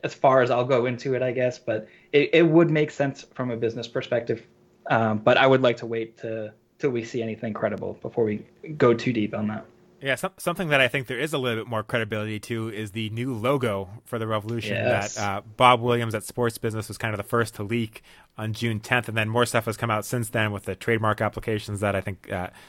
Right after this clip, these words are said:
Speaker 2: Seth Maycomer from the Bent Musket shared. This, this seems pretty credible. We don't know the timing
Speaker 1: Mm-hmm.
Speaker 2: of it,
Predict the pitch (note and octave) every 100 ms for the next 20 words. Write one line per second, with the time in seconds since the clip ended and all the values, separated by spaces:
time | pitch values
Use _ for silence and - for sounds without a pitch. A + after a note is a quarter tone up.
0 | - A#2 G#2 A2+ G#2 A2+ G#2 G#2 G2+ G#2
1 | B2+ - C#3 - B2 A#2 G#2+ - - -
2 | - - C3+ D3+ D3+ C#3 F#3 - C#3+ C3+
3 | A2+ - _ _ - C#3 A2+ C3+ C3+ G2
4 | F2+ F2+ - B2+ D3 C3 A#2+ G#2+ - F#3
5 | C#3+ A#2 G#2 G#2